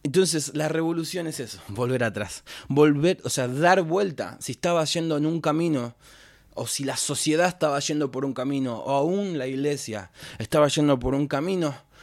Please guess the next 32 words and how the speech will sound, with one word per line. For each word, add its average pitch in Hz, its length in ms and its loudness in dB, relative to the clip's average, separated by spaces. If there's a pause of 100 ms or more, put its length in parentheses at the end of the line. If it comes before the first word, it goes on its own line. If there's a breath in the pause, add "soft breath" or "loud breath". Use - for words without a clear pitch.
(760 loud breath)
vamos 147 440 2
a 123 60 -2
volver 120 360 2
atrás. 127 560 -2 (380 soft breath)
Y 160 160 0
esa 165 220 2
acción 139 460 0
va 127 80 0
a 123 80 -4
producir 123 460 -2
un 110 80 -4
efecto. 98 460 -10 (880 loud breath)
Y 135 100 -6
cuando 147 640 2
hablo 185 300 0
de 165 80 2
volver 131 320 0
atrás, 127 520 -2 (260)
me 127 180 0
refiero 170 420 0
al, 156 160 2
al 120 160 -2
Edén, 120 420 0 (340 loud breath)
me 123 180 2
refiero 127 460 0
a 147 100 2
que 139 100 -6
el 123 80 -2
cielo 151 300 2
invada 123 380 4
la 107 140 -2
tierra, 107 420 -2